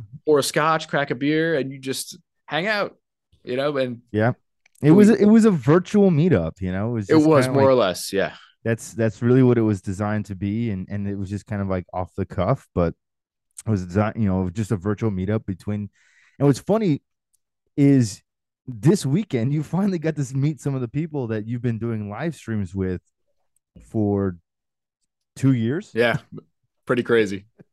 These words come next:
Speaker 2: Isn't that weird?
Speaker 1: Very, very weird.
Speaker 2: It's so weird to me.
Speaker 1: Very weird. But, uh, it was, it was really a good time, though. We had a lot of fun. Um, and then I, you know, I started running into people I knew. The first guy I ran into was Tom, Stuntman Tom.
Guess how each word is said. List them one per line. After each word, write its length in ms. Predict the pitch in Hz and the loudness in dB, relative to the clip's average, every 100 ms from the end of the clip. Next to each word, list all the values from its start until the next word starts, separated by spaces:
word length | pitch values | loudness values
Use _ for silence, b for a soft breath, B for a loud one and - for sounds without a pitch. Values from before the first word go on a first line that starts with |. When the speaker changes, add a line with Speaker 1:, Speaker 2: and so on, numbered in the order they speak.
| _ - | _ -12
Speaker 2:
Isn't 140 | 247 | -4
that 180 | 339 247 | -4 -2
weird? 420 | 175 160 240 320 - _ | -2 0 0 -4 -8 _
Speaker 1:
Very, 500 | 110 123 117 98 92 _ | -4 0 2 0 -6 _
very 280 | 107 110 104 | -2 -2 -2
weird. 220 | 92 - | -6 -6
Speaker 2:
It's 100 | 143 | -8
so 240 | - 196 220 | -4 -2 -2
weird 320 | 180 175 175 | 0 -2 -2
to 100 | - | -10
me. 280 | 104 87 76 _ _ _ _ _ _ _ _ - | -10 -10 -16 _ _ _ _ _ _ _ _ -10
Speaker 1:
Very 200 | - - | -10 -10
weird. 320 | - - _ _ - | -14 -16 _ _ -4
But, 240 | 104 107 | 0 2
uh, 180 | 104 101 | 0 0
it 40 | 120 | 0
was, 160 | 127 - | -2 -4
it 40 | 151 | -4
was 160 | 175 | -2
really 180 | 214 196 | 0 0
a 40 | |
good 160 | 151 127 | 0 -2
time, 200 | 110 92 | -4 -10
though. 100 | 98 | -10
We 120 | 107 | -4
had 80 | 110 | 0
a 40 | |
lot 200 | 110 113 | 0 0
of 60 | 110 | -4
fun. 500 | - 104 101 113 120 - | -6 -6 -6 -14 -16 -8
Um, 440 | 95 95 92 95 _ _ _ _ - - _ _ _ _ _ _ _ _ _ _ _ - | -6 -6 -8 -14 _ _ _ _ -20 -20 _ _ _ _ _ _ _ _ _ _ _ -6
and 160 | 110 127 | -2 0
then 120 | 135 | 0
I, 160 | 131 120 | 0 -2
you 140 | 139 | -2
know, 80 | 143 | -4
I 60 | |
started 280 | 123 147 127 | -2 -2 0
running 240 | 127 135 135 | -2 -2 -4
into 120 | 117 | -6
people 240 | 143 123 | -6 -2
I 80 | 120 | -2
knew. 220 | 160 127 107 | 0 -2 -4
The 180 | 123 - | -6 -4
first 220 | 190 185 | -2 -2
guy 120 | 185 170 | -2 -2
I 20 | |
ran 200 | 175 185 | -2 -4
into 220 | 196 147 | -6 -8
was 140 | 131 - | -10 -6
Tom, 360 | 170 175 95 _ _ _ - | -2 0 -2 _ _ _ -12
Stuntman 440 | - 202 170 131 | 0 0 0 -2
Tom. 280 | 117 104 90 | -2 -6 -8